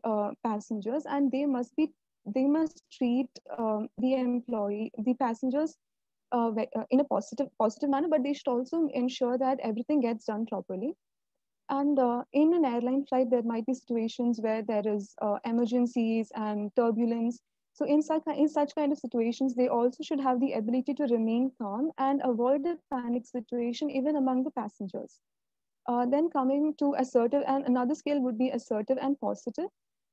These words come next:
Uh, this is because if you look, if you again look at the emergency, emergency situation, they have to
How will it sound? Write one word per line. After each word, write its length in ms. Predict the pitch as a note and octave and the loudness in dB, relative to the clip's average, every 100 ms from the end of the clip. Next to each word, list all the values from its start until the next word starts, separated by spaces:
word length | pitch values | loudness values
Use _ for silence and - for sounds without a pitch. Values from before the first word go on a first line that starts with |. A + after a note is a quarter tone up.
| - | -4
Uh, 160 | C4+ C#4 | 0 2
this 180 | D#4 | 2
is 80 | E4 | 0
because 360 | D#4 D4+ E4 - _ - | -2 0 -2 -2 _ -2
if 140 | C#4 | 2
you 160 | D4+ D#4 | 4 4
look, 140 | B3+ - - | 2 -2 -12
if 200 | - B3+ | -4 0
you 80 | D4 | 4
again 300 | C4 A#3+ D4 | 4 4 2
look 100 | D4+ | 4
at 100 | C#4 | 2
the 100 | C4+ | 2
emergency, 440 | B3 A#3+ B3+ C4 - | 0 -2 -2 -2 -2
emergency 460 | G#3+ A#3+ A#3+ B3+ | -2 -2 -2 -2
situation, 680 | B3+ A3+ A3 G#3+ - C#4+ D4+ | -2 -4 -2 -4 -2 0 2
they 140 | C4 | 2
have 240 | C4 A#3 | 0 -2
to 80 | G#3+ | -4